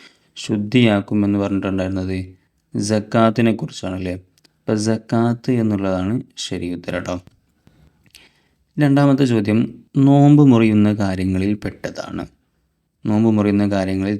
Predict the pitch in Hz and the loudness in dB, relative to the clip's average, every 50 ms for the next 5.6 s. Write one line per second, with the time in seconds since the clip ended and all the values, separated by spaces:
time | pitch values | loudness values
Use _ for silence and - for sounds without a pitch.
0 | - 98 95 95 98 101 101 101 95 95 92 95 92 92 92 95 92 92 92 92 | -6 -4 -4 -2 -2 -2 -4 -4 -4 -4 -4 -4 -4 -4 -4 -4 -4 -4 -4 -4
1 | 92 92 92 95 95 95 92 92 90 90 90 92 98 113 - - 110 101 101 110 | -4 -4 -4 -4 -4 -4 -6 -6 -8 -10 -10 -10 -12 -10 -8 -4 -4 -2 -2 -2
2 | 120 - - _ 156 143 131 117 117 117 117 120 120 123 127 123 107 101 95 90 | -4 -6 -10 _ -6 -2 0 2 4 4 4 4 4 2 2 2 0 -2 -4 -6
3 | - 101 92 95 98 120 139 - _ _ _ _ _ _ _ _ _ - 107 104 | -6 -8 -6 -4 -4 -6 -6 -10 _ _ _ _ _ _ _ _ _ -4 -2 -2
4 | 104 107 104 110 117 - 202 - - - 117 104 104 120 117 120 117 120 131 131 | 0 0 -2 -2 -4 -4 -6 -8 -6 -4 -6 -4 0 2 2 2 2 2 2 2
5 | 131 131 - 110 98 - - 95 - - - 92 | 2 0 -2 -4 -6 -6 -8 -10 -12 -12 -8 -6